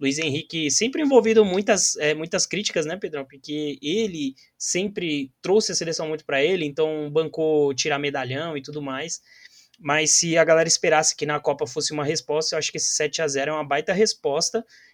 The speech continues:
Espanha líder do, do, do grupo. E a gente já tem na próxima rodada Espanha e Alemanha. Ou seja, a gente pode ter uma Espanha já classificada na próxima rodada e uma Alemanha já eliminada na próxima rodada. Porque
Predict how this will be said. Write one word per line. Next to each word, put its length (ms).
Espanha 520
líder 580
do, 640
do, 560
do 140
grupo. 440
E 220
a 40
gente 220
já 140
tem 260
na 240
próxima 460
rodada 360
Espanha 340
e 20
Alemanha. 600
Ou 160
seja, 560
a 100
gente 300
pode 320
ter 120
uma 160
Espanha 480
já 240
classificada 760
na 100
próxima 320
rodada 300
e 40
uma 120
Alemanha 500
já 280
eliminada 480
na 100
próxima 300
rodada. 360
Porque 440